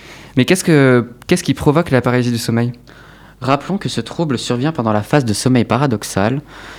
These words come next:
Speaker 2: celle durant laquelle l'activité du cerveau est intense et les rêves se succèdent. La personne croit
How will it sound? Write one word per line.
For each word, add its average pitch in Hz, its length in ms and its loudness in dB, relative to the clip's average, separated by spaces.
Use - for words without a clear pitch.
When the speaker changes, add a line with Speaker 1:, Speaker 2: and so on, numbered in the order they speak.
Speaker 2:
celle 156 260 2
durant 120 180 2
laquelle 113 300 2
l'activité 113 460 0
du 117 100 -6
cerveau 120 580 -2
est 98 200 -6
intense 131 600 -2
et 107 100 0
les 101 100 0
rêves 127 180 -2
se 120 100 -4
succèdent. - 520 -8
La 117 80 4
personne 143 300 2
croit 160 300 2